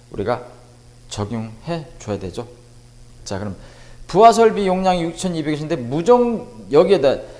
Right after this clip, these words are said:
무정정 부하 설비 용량을 먼저 한번 구해보고 하죠. 무정전, 여기 책에 있는 것처럼 무정전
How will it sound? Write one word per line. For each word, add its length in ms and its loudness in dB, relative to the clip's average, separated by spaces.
무정정 640 6
부하 240 6
설비 400 0
용량을 760 2
먼저 440 4
한번 340 -6
구해보고 480 -2
하죠. 380 -4
무정전, 760 -2
여기 100 -14
책에 240 -10
있는 260 -10
것처럼 600 -6
무정전 920 -4